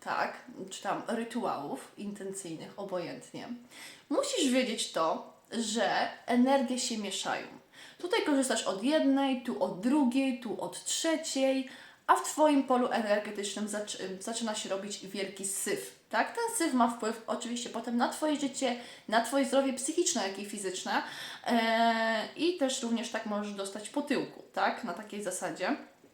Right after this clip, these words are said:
E, nie można aż tak zmieniać co chwilę wróżki, co chwilę rytualistów, bo każdy z nas ma również inną energię na takiej zasadzie,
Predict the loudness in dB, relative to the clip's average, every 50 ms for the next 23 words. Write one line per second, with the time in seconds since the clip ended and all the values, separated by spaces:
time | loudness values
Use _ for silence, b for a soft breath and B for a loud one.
0 | _ _ _ _ _ _ -6 0 2 4 4 4 4 2 0 0 0 0 0 -2
1 | -2 -4 -6 B B B B B B B 4 4 6 8 6 6 6 4 2 2
2 | 2 0 0 0 0 -2 -2 -2 -2 -2 0 0 0 -2 -2 -4 -2 -2 -2 -2
3 | -2 -4 0 0 0 0 2 0 0 0 0 -4 -6 -8 -8 -6 -6 -8 -6 -6
4 | 0 2 2 2 2 0 -2 0 2 2 4 4 4 2 2 0 -2 -2 -2 -4
5 | -8 -12 -2 0 2 2 2 0 -2 -2 -2 -4 -4 -2 -2 0 0 -2 -4 -6
6 | -8 -8 -6 -6 -6 -4 -6 -4 -2 0 2 4 4 4 2 2 0 2 4 4
7 | 2 2 -2 -4 -4 -4 -4 -4 -4 -4 -4 -4 -4 -2 -2 -2 -2